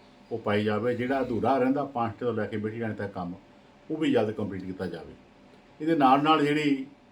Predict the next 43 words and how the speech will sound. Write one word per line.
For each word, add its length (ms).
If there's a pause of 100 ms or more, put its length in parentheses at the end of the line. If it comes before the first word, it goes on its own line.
(320)
ਜ਼ਰੂਰੀ 320 (280)
ਗੱਲ 160
ਇਹ 220
ਆ 140 (640)
ਕਿ 100 (360)
ਇਹ 320
ਨਹਿਰ 300
ਦੀ 140
ਸੜਕ 340
ਦੇ 180
ਨਾਲ 280
ਤਾਂ 140
ਨਹਿਰ 240
ਦੇ 140
ਗੱਭੇ 340 (800)
ਜਿਹੜਾ 360
ਆ 40 (140)
ਕੋਈ 220
ਵੀ 180 (380)
ਬੈਰੀਕੇਡ 420
ਨਹੀਂ 180
ਹੈ। 140 (680)
ਜਦੋਂ 220
ਪਹਿਲਾਂ 200
ਸੜਕ 240
ਬਣੀ 260
ਸੀ 80
ਉਸ 180
ਵੇਲੇ 400 (300)
ਪਿੱਲਰ 260
ਵੀ 120
ਬਣੇ 280
ਸੀ, 260 (460)
ਉਸ 180
ਵੇਲੇ 240
ਕਿਤੇ 200
ਕਿਤੇ 220
ਲੋਹੇ 300
ਦੇ 120
ਗਾਰਡ 300
ਵੀ 140
ਲੱਗੇ 280
ਸੀਗੇ, 260